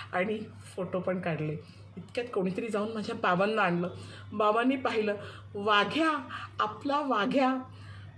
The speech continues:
वाघ्याने कान टवकारले. वाघ्याने आतूनच बाबांकडे पाहिलं आणि त्याला ओळखीचं दिसलं.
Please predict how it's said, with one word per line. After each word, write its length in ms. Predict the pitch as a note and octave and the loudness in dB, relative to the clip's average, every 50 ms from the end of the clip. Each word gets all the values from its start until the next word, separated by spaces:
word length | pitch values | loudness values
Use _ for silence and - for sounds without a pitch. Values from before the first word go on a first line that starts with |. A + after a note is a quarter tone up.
| F3+ E3+ D#3+ - - - - - - - - - - - - - - - - - - - - - - - E3 | -6 -4 -4 -6 -8 -12 -16 -16 -16 -16 -16 -16 -16 -16 -16 -14 -14 -14 -14 -14 -16 -16 -18 -16 -12 -6 -2
वाघ्याने 520 | D#3+ E3 D#3 C#3+ C#3+ D#3+ D#3+ E3+ F3+ F#3+ F3+ - - - - - - | 0 0 0 0 2 2 2 2 0 -2 -4 -8 -12 -16 -16 -6 -4
कान 360 | G3+ F3 F3 F3+ F#3+ G#3 G#3 G#3 - | -2 0 0 0 0 -2 -4 -4 -2
टवकारले. 600 | F#3 D3+ D3+ - - - D#3+ D#3 D3+ D3+ D3 C#3+ D#3+ - - - - - - - - - | -2 0 0 -2 -2 -4 -2 -2 -2 -2 -4 -6 -6 -8 -12 -16 -18 -18 -18 -18 -12 -6
वाघ्याने 420 | F3+ F3+ F3+ E3+ E3+ F#3 G3 A#3 A#3+ | -2 0 2 2 2 2 2 2 2
आतूनच 580 | - - G3+ F#3+ - - B3+ C4+ C#4 C#4 C4+ | 2 4 2 2 2 2 2 4 4 4 4
बाबांकडे 540 | B3 G#3 F3+ F3 F#3+ G3+ A#3 - G#3+ A3 G#3+ | 4 4 4 6 4 2 2 2 2 2 2
पाहिलं 440 | G#3+ G#3+ F#3+ F3+ F3 G3 F3 F3 E3+ E3+ - - - - - - - | 0 0 0 0 2 2 2 2 0 -2 -8 -14 -16 -16 -12 -8 -8
आणि 100 | G3 G3+ | -6 -2
त्याला 220 | - G#3+ G#3+ A#3 | 0 2 2 2
ओळखीचं 500 | B3+ - G#3+ A3+ A#3 A3+ C4 B3+ B3+ C4+ | 2 4 4 4 4 4 4 4 6 4
दिसलं. 340 | B3+ A3+ G3+ - G3 F#3 | 4 2 0 0 0 -2